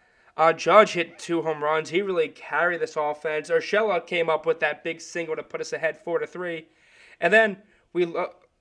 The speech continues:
you know, the bullpen, the bullpen, which has been spectacular, especially Loaisiga, loads the bases, and this was Loaisiga's second inning of work. Maybe he could have been taken out, which Boone did not do.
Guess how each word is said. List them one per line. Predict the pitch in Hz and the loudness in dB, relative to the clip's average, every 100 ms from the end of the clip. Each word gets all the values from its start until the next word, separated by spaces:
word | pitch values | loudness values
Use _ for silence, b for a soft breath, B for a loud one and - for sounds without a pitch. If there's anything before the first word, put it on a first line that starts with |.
| _ | _
you | 160 | -10
know, | 143 | -10
the | 135 | -4
bullpen, | 185 208 208 220 208 180 | 2 2 4 2 0 -4
the | |
bullpen, | 175 277 233 | -2 0 0
which | 214 | -2
has | 202 | -4
been | 175 165 - | -10 -12 -14
spectacular, | - - 170 170 175 156 - 147 | -20 -4 -4 2 2 2 -2 -8
especially | - 185 185 | -6 -6 -4
Loaisiga, | 170 165 165 156 156 147 b b b b | -2 0 0 -2 -8 -10 b b b b
loads | 190 220 - | 6 6 6
the | 208 | 2
bases, | 165 165 170 180 175 | 0 -2 -4 -6 -6
and | 208 | -2
this | 226 220 | -2 -2
was | 202 | -4
Loaisiga's | 190 180 180 175 - | 0 0 0 -4 -4
second | 175 170 | -4 -4
inning | 175 165 | -6 -4
of | 165 | -4
work. | 190 147 - | -4 -6 -6
Maybe | 165 165 | -6 -6
he | 160 | -6
could | 165 | -4
have | |
been | 156 | -4
taken | 147 165 165 151 | -4 -4 -4 -2
out, | 156 170 156 | -2 -2 -6
which | 143 - - - | -8 -12 -20 -18
Boone | - 160 151 | -10 -8 -8
did | 151 | -6
not | 151 147 - | -4 -6 -4
do. | 151 185 240 | -2 -2 -4